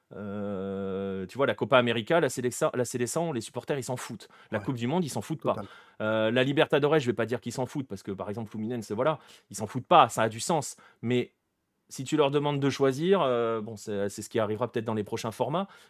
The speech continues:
Speaker 1: de choisir entre gagner la Libertadores et la Coupe du Monde des clubs, ils vont te dire la Coupe du Monde des clubs, je pense. Tu
Speaker 2: Ouais,
Speaker 1: vois,
Speaker 2: mais personne va pouvoir la gagner, tu vois, c'est un peu faussé, ça, avec le nouveau format. On
Speaker 1: On
Speaker 2: la
Speaker 1: va en
Speaker 2: gagne déjà pas comme ça, donc, euh.
Speaker 1: Eh ben, on va en parler dans un instant du nouveau format, juste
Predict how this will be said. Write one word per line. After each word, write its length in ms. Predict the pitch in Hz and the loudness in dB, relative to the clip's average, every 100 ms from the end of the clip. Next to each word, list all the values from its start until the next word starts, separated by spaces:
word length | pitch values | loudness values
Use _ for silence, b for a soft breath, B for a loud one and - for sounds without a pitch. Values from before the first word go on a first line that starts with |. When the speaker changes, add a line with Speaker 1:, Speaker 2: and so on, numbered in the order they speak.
| - | -2
Speaker 1:
de 100 | 123 | -2
choisir 400 | - 131 151 143 | 2 0 2 2
entre 300 | 123 - 135 | 0 2 2
gagner 260 | 127 143 | 2 0
la 80 | 135 | -2
Libertadores 520 | 127 127 - 123 127 135 | -2 -2 -2 0 0 0
et 60 | 110 | -2
la 80 | 110 | -6
Coupe 120 | 113 | -6
du 80 | 113 | -6
Monde 140 | 110 | -4
des 100 | 107 | -4
clubs, 180 | 131 175 | -2 -4
ils 60 | 117 | -4
vont 80 | |
te 100 | 110 | -6
dire 140 | 110 123 | -6 -4
la 60 | |
Coupe 140 | 113 110 | -6 -8
du 60 | |
Monde 120 | 113 120 | -8 -8
des 80 | |
clubs, 180 | 139 113 | -6 -8
je 80 | 107 | -8
pense. 300 | - 101 - _ _ _ _ _ _ - | -12 -18 -20 _ _ _ _ _ _ -14
Tu 80 | 147 | -4
Speaker 2:
Ouais, 140 | 127 139 | 2 2
Speaker 1:
vois, 120 | 131 | 2
Speaker 2:
mais 140 | 107 | -4
personne 400 | 101 101 - 113 | -8 -10 -6 -4
va 120 | 107 104 - _ _ - - | -4 -6 -14 _ _ -18 -2
pouvoir 160 | 107 | 0
la 100 | 107 | 0
gagner, 340 | 107 113 120 107 | -2 -2 -2 -2
tu 120 | 117 | -2
vois, 80 | 107 | -4
c'est 160 | - | -6
un 60 | 107 | -8
peu 140 | 113 | -6
faussé, 360 | - 113 - 123 | -4 -4 -2 -2
ça, 140 | 120 | -2
avec 180 | 110 - | -6 -4
le 60 | 110 | -4
nouveau 180 | 107 | -4
format. 540 | 104 107 110 120 107 - b b b b _ - | -2 0 2 2 2 -4 b b b b _ -12
On 160 | 117 113 | -4 4
Speaker 1:
On 20 | |
Speaker 2:
la 100 | 113 | 6
Speaker 1:
va 40 | |
en 40 | 120 | 6
Speaker 2:
gagne 120 | 113 | 6
déjà 220 | 110 107 | 4 4
pas 140 | 104 110 | 2 2
comme 160 | 117 | 0
ça, 180 | 120 131 | 2 2
donc, 180 | 107 104 - | 2 -6 -12
euh. 60 | 101 - - | -12 -12 -8
Speaker 1:
Eh 60 | |
ben, 80 | 95 | -4
on 80 | 104 | -2
va 100 | 120 | 0
en 80 | 113 | 2
parler 220 | 131 139 | 2 2
dans 200 | 120 117 | 0 0
un 80 | 117 | 0
instant 280 | 127 170 151 | 0 0 0
du 100 | 123 | 0
nouveau 220 | 117 127 | 0 2
format, 300 | 151 175 156 | 2 4 2
juste 380 | 127 185 - | 2 -2 -2